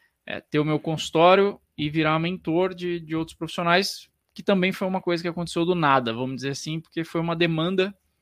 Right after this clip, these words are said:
que foram me pedindo, falando, "Como é que você tá fazendo isso? Como é que você tá crescendo a clínica? Como é que isso? Como é que é aquilo?" E eu, a gente foi buscando, né, entender, estudar sobre isso, porque realmente são coisas que a gente não aprende. Então, na, na trajetória profissional,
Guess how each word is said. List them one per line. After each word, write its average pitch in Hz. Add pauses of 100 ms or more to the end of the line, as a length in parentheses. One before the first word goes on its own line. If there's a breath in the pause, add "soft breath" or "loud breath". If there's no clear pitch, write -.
(420 soft breath)
que -
foram 190
me 196
pedindo, 156
falando, 139 (140)
"Como 156
é 185
que -
você -
tá 185
fazendo 175
isso? 170
Como 147
é -
que 165
você -
tá 180
crescendo 175
a 160
clínica? 165
Como 156
é 170
que 185
isso? 170
Como 170
é 170
que 180
é -
aquilo?" 180 (640 loud breath)
E 143
eu, 160
a 165
gente 165
foi 170
buscando, 180
né, 165
entender, 165
estudar 147
sobre 143
isso, 156
porque -
realmente 151
são 165
coisas 156
que -
a 165
gente 165
não 156
aprende. 135 (720 soft breath)
Então, 156
na, 180
na 151
trajetória 165
profissional, 147